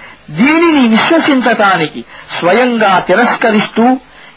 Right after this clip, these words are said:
ఇతరులను కూడా అల్లా మార్గంలోకి రాకుండా నిరోధించేవారు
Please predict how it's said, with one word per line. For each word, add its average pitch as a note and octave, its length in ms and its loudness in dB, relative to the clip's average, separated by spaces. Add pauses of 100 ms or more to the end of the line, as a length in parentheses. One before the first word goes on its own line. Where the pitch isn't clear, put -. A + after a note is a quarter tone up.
(100)
ఇతరులను C#4 680 2
కూడా B3 540 2
అల్లా C4 440 2
మార్గంలోకి A3+ 920 2
రాకుండా G3+ 680 0
నిరోధించేవారు F#3+ 1400 0